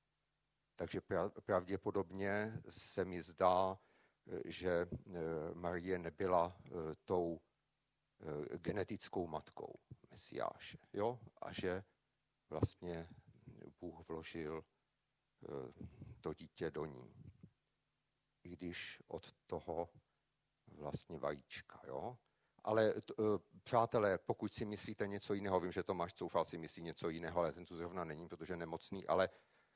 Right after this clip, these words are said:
eh, řekl by-, bych to, i kdyby tady byl, protože to není něco, co je nějak strašně důležité, ale myslím si, že je přirozené, že o tom člověk přemýšlí. Ehm,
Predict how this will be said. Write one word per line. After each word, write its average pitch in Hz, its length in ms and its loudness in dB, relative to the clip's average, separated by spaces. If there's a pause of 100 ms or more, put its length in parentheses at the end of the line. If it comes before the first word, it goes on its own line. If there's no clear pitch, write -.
(500)
eh, 82 680 -2
řekl 98 260 0
by-, 98 120 -4 (180)
bych 98 200 -4
to, 110 140 4
i 104 60 2
kdyby 95 220 -2
tady 104 240 2
byl, 107 140 4
protože 120 360 2
to 120 140 6
není 120 380 2
něco, 107 460 2 (180)
co - 160 0
je 101 80 6
nějak 98 240 4
strašně - 360 0
důležité, 92 460 2
ale 110 280 6 (380)
myslím 120 280 2
si, 135 120 -2
že 123 120 4
je 120 60 6
přirozené, 113 580 2
že 107 100 0
o 104 120 -2
tom 104 360 2 (500)
člověk 98 340 2
přemýšlí. - 640 -6 (680)
Ehm, 85 340 2